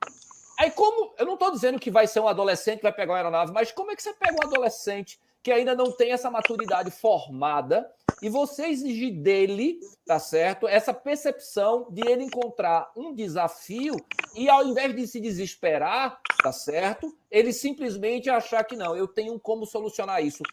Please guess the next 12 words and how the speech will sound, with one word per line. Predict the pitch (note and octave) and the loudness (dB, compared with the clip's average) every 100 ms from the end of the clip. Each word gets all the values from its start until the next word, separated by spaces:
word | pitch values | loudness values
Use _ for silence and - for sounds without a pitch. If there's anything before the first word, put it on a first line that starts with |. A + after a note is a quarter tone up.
| _ | _
Eu | F#3+ G3 | 2 2
me | G#3+ | 0
preparei | - A#3 B3+ - B3+ G#3 F3+ G#3+ A#3 | -2 0 0 0 0 0 0 2 2
ao | G3+ | 2
longo | G3 F#3+ A#3 A#3 | 0 -2 -2 -4
da | G3 G3+ | 0 0
minha | F3 F3 F3 D#3+ - _ _ _ _ | 0 -8 -2 -2 -4 _ _ _ _
curta | - D#4+ F#4 - A#3 | 4 6 6 6 2
vida | D#3+ D#3 G#3 F#3 C#4 - - | 2 -4 0 2 2 -4 -6
pra | - A3 G3+ | 4 4 6
esse | A3 A3 A#3 | 4 2 -4
momento. | A3+ E3+ C3 B2 A#2 | -4 -4 -6 -8 -12